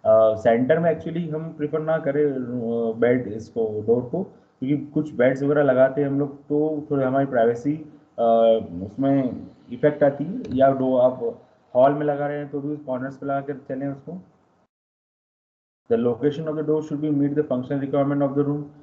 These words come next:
अ, जो, अम, जैसे ऐसा नहीं है कि आप, अ, बेडरूम में आप रिवॉल्विंग डोर लगा रहे हैं, मतलब जिस तरह का आप डोर लगा रहे हैं,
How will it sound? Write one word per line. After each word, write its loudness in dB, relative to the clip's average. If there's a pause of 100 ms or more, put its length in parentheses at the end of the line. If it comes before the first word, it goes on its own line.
(160)
अ, 0 (360)
जो, 6 (420)
अम, -2
जैसे 4
ऐसा 6
नहीं -4
है -4
कि -4
आप, 0
अ, 0 (460)
बेडरूम 0
में 4
आप 0
रिवॉल्विंग 0
डोर 2
लगा 2
रहे 0
हैं, -8
मतलब -6
जिस -6
तरह 0
का 0
आप -2
डोर 2
लगा 2
रहे 2
हैं, -6